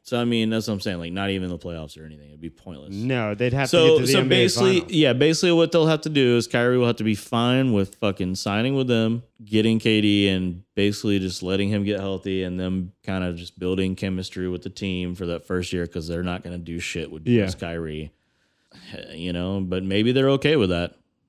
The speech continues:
Speaker 2: I
Speaker 1: I
Speaker 2: see a lot of one-year contracts. Like, playing it back. I don't think Kyrie is gonna play it back one more year, but I s-, could see K D,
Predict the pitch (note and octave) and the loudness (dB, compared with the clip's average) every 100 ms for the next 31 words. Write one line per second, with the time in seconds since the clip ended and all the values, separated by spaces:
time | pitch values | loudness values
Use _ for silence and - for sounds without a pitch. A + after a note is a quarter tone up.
0 | - E3+ G3 B3+ A3 D3 B2+ B2 B2+ C3+ | -2 0 2 6 8 8 6 4 2 0
1 | C#3+ - B2+ A2+ A2+ A#2+ A#2+ A2+ G#2+ G#2+ | -2 -4 -2 0 2 2 2 2 0 -2
2 | G2 F#2 F2 F2+ - - _ _ _ _ | -6 -8 -12 -16 -18 -20 _ _ _ _
3 | C#3+ C#3 - F3+ E3+ D3+ A#2+ A#2 G#2+ B2 | -2 0 4 4 6 4 2 2 2 0
4 | C#3 D3+ D#3+ D#3+ D#3 C#3+ C3+ - - C#3 | 4 6 6 6 6 6 4 2 0 4
5 | C3+ C3 C3 B2 C3 A#2+ G#2+ A#2+ A2 F#2+ | 6 8 8 6 6 2 2 2 2 2
6 | A#2 G#2+ G2 G2 F#2 - G#2 G#2 G2+ G2 | 2 0 -2 -6 -6 -2 -2 0 0 -2
7 | F#2 G#2 A2+ A#2 - - C#3 B2 C3+ G#2 | -4 -2 -2 -2 -2 0 0 0 -4 -2
8 | C#3 C3+ B2+ B2+ B2+ B2 | 0 2 2 4 4 2